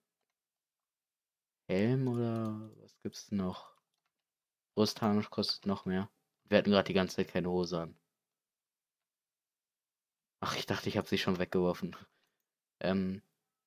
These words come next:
ja, komm, wir machen jetzt einfach den Helm.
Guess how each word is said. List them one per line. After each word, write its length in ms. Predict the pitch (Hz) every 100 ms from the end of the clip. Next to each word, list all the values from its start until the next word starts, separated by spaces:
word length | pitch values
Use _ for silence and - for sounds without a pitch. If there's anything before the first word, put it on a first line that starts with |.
| _ _ _ _ _ _ _
ja, 120 | 87
komm, 220 | 85 98 90
wir 60 |
machen 220 | 85 87
jetzt 140 | 82 -
einfach 160 | 87
den 160 | 87 85
Helm. 320 | 92 87 80